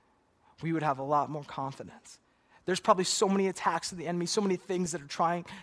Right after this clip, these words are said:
to get us down in our life that God is protecting us from that we don't even know about today because our shepherd looks after us,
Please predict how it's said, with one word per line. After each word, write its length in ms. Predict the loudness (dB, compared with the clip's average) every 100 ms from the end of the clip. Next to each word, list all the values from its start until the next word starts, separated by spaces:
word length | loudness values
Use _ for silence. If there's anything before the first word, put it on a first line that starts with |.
| -6
to 80 | -2
get 100 | 0
us 120 | 0
down 200 | -2 -2
in 80 | -2
our 120 | 0
life 160 | 0
that 140 | -2 2
God 220 | 4 4
is 60 | 0
protecting 560 | -10 -4 -2 -2 -6
us 180 | -6 -8
from 240 | -6 -4 -6 -12 -20 _
that 80 | -4
we 100 | 2
don't 140 | 4
even 220 | 2 -4 -6
know 200 | -6 -6
about 300 | -10 -14 -16
today 320 | -16 -18 -20 _ _ _ _ -14
because 280 | -6 -4
our 100 | -4
shepherd 440 | 0 0 0 -4 -10
looks 200 | -8 -2
after 340 | -2 -4 -12 -20 -20
us, 200 | -20